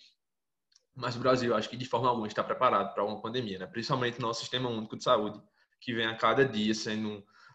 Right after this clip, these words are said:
debilitado, tentando enfraquecer, uma coisa que já não é muito forte na, no nosso país,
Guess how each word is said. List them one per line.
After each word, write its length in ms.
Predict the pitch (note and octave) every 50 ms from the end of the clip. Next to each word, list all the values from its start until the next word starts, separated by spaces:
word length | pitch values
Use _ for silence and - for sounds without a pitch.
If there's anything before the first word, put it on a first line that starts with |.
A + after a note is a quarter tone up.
| _
debilitado, 1040 | - A2 G#2+ A#2+ B2 C3 - - A#2 A2 G#2+ G#2+ G#2+ G#2 G#2 G2+ G#2 G#2 G2+ G2+ - _ _ _ - _ _ _
tentando 300 | C#3 B2+ A2 A#2+ B2+ C#3
enfraquecer, 600 | D3 - D#3+ C#3 - C#3 C3 C#3 - B2+ A2 A#2 B2+
uma 120 | C3 C3
coisa 200 | C3 C3 A#2+ B2
que 60 | A#2+ B2
já 80 | C3
não 100 | B2 C3
é 40 | C3
muito 180 | B2 C3 C3+ -
forte 360 | - B2 A2 G#2+ A2 - A#2+
na, 360 | B2 A#2+ A#2 A#2 A2+ - - -
no 60 | A#2+
nosso 180 | A2+ G#2+ G#2+ -
país, 320 | - C#3 B2 G2 F#2+ F#2+